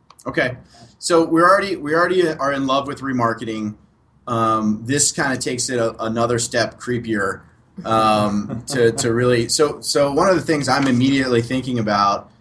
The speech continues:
is why not retarget off of my competitor's terms?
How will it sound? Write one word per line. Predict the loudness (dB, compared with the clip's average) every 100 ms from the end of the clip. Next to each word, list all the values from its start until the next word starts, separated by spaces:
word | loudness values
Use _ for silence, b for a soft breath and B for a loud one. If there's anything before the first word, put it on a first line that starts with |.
| b _ -2
is | 4 6 6 4 2 0 -4 -6 -10 _ _ _ _ _ _ _ _
why | -2 2 4
not | 4 2 2 0 -2 _ _ _ _ _ _ _ _
retarget | -6 -4 -2 0 0 0 -2 0
off | -2 -2
of | -6
my | -4 -4
competitor's | -6 -6 -6 -4 -8 -12
terms? | -10 -12 -10 -12 -12